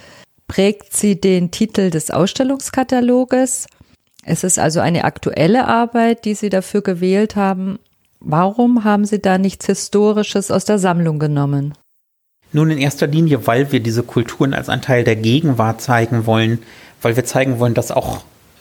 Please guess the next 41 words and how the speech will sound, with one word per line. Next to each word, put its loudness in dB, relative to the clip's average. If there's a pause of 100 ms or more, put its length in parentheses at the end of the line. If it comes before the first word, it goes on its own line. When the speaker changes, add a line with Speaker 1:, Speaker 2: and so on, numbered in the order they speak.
(140)
Speaker 2:
in 0
der 2
Gegenwart 0
sie -6
bedeutende -2
Künstler -2
hervorbringen, -2 (440)
aber 0
vor -2
allen 2
Dingen, 2
weil 0
diese 2
Figur 0
für -2
eine -2
Verbindung 0
von -2
Gegenwart 0
und -16
Vergangenheit -4
steht, -4 (400)
weil 0
sie -4
für -2
ein 0
ganz -4
altes -2
Wissen, 2
für -2
eine -2
alte -2
Legende 2
steht, -4 (360)
die 0
heute 0
gewissermaßen 0
aktueller -2
denn 0
je -6
ist. -16